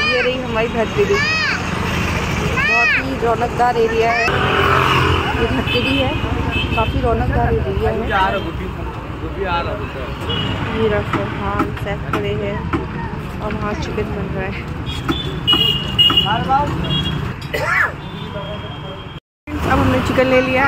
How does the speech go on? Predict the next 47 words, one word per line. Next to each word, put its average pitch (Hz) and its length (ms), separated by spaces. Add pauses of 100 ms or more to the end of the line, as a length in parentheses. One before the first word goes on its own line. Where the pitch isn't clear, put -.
(120)
अब 226 80
हम 233 140 (100)
घर 208 300
जा 233 180
रहे 233 240
हैं 233 420
और 196 160
इसका 208 240
कुछ - 240
अच्छा - 240
सा 202 180 (520)
बनाते 185 320
हैं, 233 180 (160)
आप 185 160
लोगों 214 160
को 208 160
ज़रूर 202 280
शेयर 233 240
करेंगे 220 260
जो 214 120
भी 214 120
बनाएंगे। 220 440
ठीक - 840
है, 240 120
अभी 226 100
हम 226 100
लोग 226 120
निकल 208 280
रहे 202 140
हैं 196 100
घर 208 180
के 202 60
लिए, 220 100
अगर 214 280
कहीं 220 200 (180)
और 269 120 (220)
फिर 247 300
हाल 214 220
रुकते 214 380
हैं - 640
तो 220 80
हम 202 200
लोग 208 140
आपसे 190 260
कॉन्टैक्ट 190 360
करते 185 320
हैं। - 300